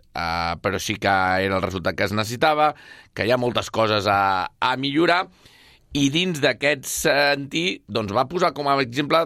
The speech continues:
doncs, el que deies tu abans, que la setmana passada a l'Estadi Balear, per exemple, o que fa un parell o tres de setmanes al camp del Cornellà, per exemple, l'equip havia merescut més premi del que li havien donat finalment el, els resultats, no? I en aquesta línia,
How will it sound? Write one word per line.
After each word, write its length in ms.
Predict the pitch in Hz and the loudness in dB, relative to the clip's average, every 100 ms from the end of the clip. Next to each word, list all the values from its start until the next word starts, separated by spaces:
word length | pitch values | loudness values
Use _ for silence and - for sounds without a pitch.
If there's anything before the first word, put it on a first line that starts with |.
| - | -2
doncs, 240 | - 110 107 | -6 -4 -2
el 60 | 104 | 0
que 80 | 110 | 0
deies 160 | 180 147 | 0 0
tu 80 | |
abans, 320 | 117 165 123 - - - - | 0 0 -2 -8 -20 -20 -2
que 80 | 110 | -2
la 80 | |
setmana 320 | 107 110 123 147 | 0 0 0 2
passada 320 | 147 147 143 | 2 2 2
a 40 | |
l'Estadi 320 | 131 - 123 127 | 0 0 0 2
Balear, 300 | 117 127 123 | 2 2 0
per 140 | 127 110 | -2 -2
exemple, 460 | 104 156 131 127 127 - | -2 -4 0 0 0 -4
o 60 | 107 | -4
que 140 | 104 | -2
fa 140 | 110 123 131 127 | 2 2 4 2
un 80 | 131 | 2
parell 300 | 120 123 120 | 0 0 0
o 20 | 117 | -2
tres 160 | 120 110 | -2 -2
de 60 | 117 | -2
setmanes 380 | 113 117 117 110 | 0 0 0 0
al 80 | |
camp 160 | 107 113 | -2 0
del 140 | 107 101 | -2 -2
Cornellà, 380 | 104 107 117 110 - - | -2 2 2 0 -4 -4
per 80 | 113 | -2
exemple, 480 | 110 101 156 139 135 139 - - - | -4 -2 -4 0 0 -2 -6 -20 -8
l'equip 400 | - 117 117 143 139 | 0 0 0 -2 0
havia 160 | 131 135 | 0 0
merescut 480 | 135 123 110 127 113 | 0 -2 -2 -6 -4
més 300 | 120 120 - | -2 -2 -4
premi 380 | - 117 113 139 - - - | 0 0 0 -6 -10 -20 -20
del 260 | - 110 110 | -2 0 0
que 220 | 110 104 104 | 0 0 0
li 160 | 104 | 0
havien 240 | 107 117 120 | 0 0 0
donat 320 | 117 113 107 | 0 -2 -2
finalment 460 | 120 107 104 110 123 | -2 0 0 0 0
el, 140 | 107 | 0
els 320 | - - 101 | 0 0 0
resultats, 680 | 95 95 92 87 78 76 69 101 | 0 -2 -2 -2 -2 -2 -4 -2
no? 140 | 165 - - - - - - | -2 -2 -16 -18 -20 -20 -6
I 140 | 98 | -2
en 80 | 117 | 0
aquesta 320 | 127 151 156 | 0 0 0
línia, 380 | 170 185 175 185 | 0 0 0 -2